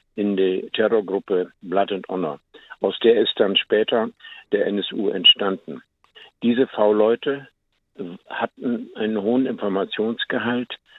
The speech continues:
für die jeweiligen Verfassungsschutzämter. Die Verfassungsschutzämter waren zum Teil nicht willens und in der Lage, angemessen die Strafverfolgungsbehörden zu informieren, insbesondere in Thüringen. Deswegen ist der politische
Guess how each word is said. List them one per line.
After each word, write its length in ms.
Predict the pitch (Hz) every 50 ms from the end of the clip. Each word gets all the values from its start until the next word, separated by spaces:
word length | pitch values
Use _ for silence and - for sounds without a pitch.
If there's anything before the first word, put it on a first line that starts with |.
| _ _ _ - -
für 160 | - 131 127
die 140 | 117 127 120
jeweiligen 540 | 110 113 117 110 107 113 110 104 110 104 -
Verfassungsschutzämter. 1300 | - - 107 95 - 113 104 - - 117 - - - - 107 - - - - 208 226 - - 233 247 262 - _ _ _ _ _ _ - - - - _ _ -
Die 80 | 110
Verfassungsschutzämter 1120 | 101 - 110 95 113 113 110 - 120 101 - - 110 95 - - 113 98 95 - 104 95 85
waren 300 | 85 98 101 104 104 104 - -
zum 180 | 113 98 90
Teil 320 | - - - 104 98 95 92
nicht 320 | 92 92 87 - - -
willens 420 | 85 101 110 117 135 139 131 - -
und 160 | - 98 95
in 120 | 95 90
der 100 | 90 87
Lage, 540 | 82 85 90 87 90 101 98 - - 127 131 - _ _ _ _ _ _
angemessen 640 | - 131 123 127 107 101 110 110 107 104 - - 104
die 60 | 127 131
Strafverfolgungsbehörden 1300 | - - 107 101 101 - 110 98 - - 95 90 90 90 87 82 - - - 90 90 92 85 85 80
zu 120 | - -
informieren, 640 | - - 80 - - 87 80 85 87 92 98 - -
insbesondere 720 | - 185 143 123 - - - 104 87 95 92 92 90 85 92
in 80 | 90 -
Thüringen. 440 | - 95 90 90 92 107 117 127 - - - - - - - -
Deswegen 440 | - 110 - - 110 104 101 - -
ist 180 | 104 - -
der 240 | - 98 95 87 80 - _ _ _ _ _
politische 480 | - - 92 95 123 117 - 127 107